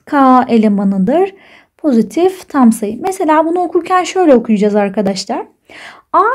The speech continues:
kümesi öyle x'lerden oluşuyor ki x'lerimiz çift sayı ya da ikinin katı diyebilirsin.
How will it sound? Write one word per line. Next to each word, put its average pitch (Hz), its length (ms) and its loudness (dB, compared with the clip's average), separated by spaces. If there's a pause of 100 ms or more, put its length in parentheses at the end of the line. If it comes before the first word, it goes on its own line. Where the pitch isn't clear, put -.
kümesi 269 640 -2 (460)
öyle 247 380 6
x'lerden 349 800 0
oluşuyor 349 560 -4
ki 208 300 -4 (480)
x'lerimiz 359 840 -4
çift 370 240 2
sayı 226 540 2 (240)
ya 240 120 -2
da 262 40 0
ikinin 277 300 2
katı 285 280 -2
diyebilirsin. 254 920 0